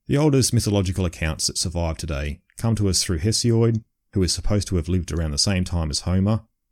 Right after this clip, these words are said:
Other writers have also written about ancient myths,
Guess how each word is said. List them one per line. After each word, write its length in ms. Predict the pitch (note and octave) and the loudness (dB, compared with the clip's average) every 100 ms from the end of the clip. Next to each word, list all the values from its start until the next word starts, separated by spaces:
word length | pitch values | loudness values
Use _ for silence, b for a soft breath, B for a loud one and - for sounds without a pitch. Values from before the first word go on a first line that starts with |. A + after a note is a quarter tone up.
| _ _ _ _ _ | _ _ _ _ _
Other 180 | C3+ C3 | -2 0
writers 340 | A2+ G#2 G2 F2+ | 2 2 2 0
have 100 | F#2+ | 0
also 320 | G2+ G2 E2+ | 0 0 0
written 260 | F2 - | -2 -4
about 320 | E2+ E2 D#2 E2+ | -4 -4 -4 -6
ancient 280 | D2 C#2 | -6 -8
myths, 400 | D#2+ D2+ - - | -6 -6 -6 -8